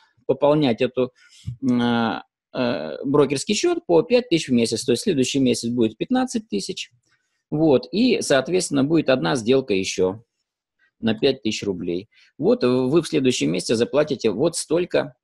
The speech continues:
э, денег. Следующий месяц, э, уже будет двадцать тысяч на счёте. Э, и то же самое, одна сделка.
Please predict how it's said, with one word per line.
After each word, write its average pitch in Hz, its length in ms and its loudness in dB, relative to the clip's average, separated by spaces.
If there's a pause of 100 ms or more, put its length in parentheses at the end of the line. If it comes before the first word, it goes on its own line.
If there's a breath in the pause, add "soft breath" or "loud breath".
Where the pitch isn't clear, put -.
э, 113 460 -2 (720 loud breath)
денег. 107 400 0
Следующий 135 440 2
месяц, 110 440 0
э, 107 260 2
уже 135 280 2
будет 110 340 0
двадцать 202 420 -2
тысяч 170 180 -2
на 160 140 -2
счёте. 143 480 0 (960)
Э, 113 260 0
и - 200 -2
то 143 180 2
же 131 120 -2
самое, 160 360 0
одна 131 240 0
сделка. 101 580 -2